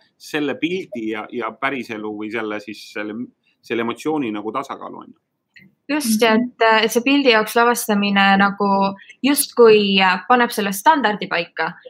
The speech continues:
Speaker 2: et müüja näeb ka, maakler näeb ka, et mis on nagu võimalik ja kus maal see nagu standard võiks olla, et siis, kui sa esitad ka klientidele, et siis see võiks olla kogu aeg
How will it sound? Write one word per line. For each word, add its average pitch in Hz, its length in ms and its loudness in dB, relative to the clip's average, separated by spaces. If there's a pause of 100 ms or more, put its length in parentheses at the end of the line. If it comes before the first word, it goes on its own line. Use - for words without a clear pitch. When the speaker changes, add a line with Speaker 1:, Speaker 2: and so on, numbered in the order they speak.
(160)
Speaker 2:
et 196 240 -4 (420)
müüja 247 300 2
näeb 233 240 4
ka, 269 160 4
maakler 226 400 2
näeb 214 80 -12
ka, 240 200 4
et 226 100 -4
mis 247 340 -2
on 220 120 0
nagu 208 280 0
võimalik 254 480 0 (420)
ja 214 140 2 (220)
kus 254 260 -2
maal 226 300 4
see 214 140 -2
nagu 202 220 0
standard 196 460 0
võiks 208 180 -8
olla, 240 440 4
et 202 100 -6
siis, 190 220 -10
kui 185 100 -10
sa 185 100 -8
esitad 180 380 -12
ka 196 160 -2
klientidele, 175 640 -6
et - 80 -16
siis - 280 -10
see 165 100 -8
võiks 165 300 -8
olla 175 300 -2
kogu 180 340 -2
aeg 160 260 4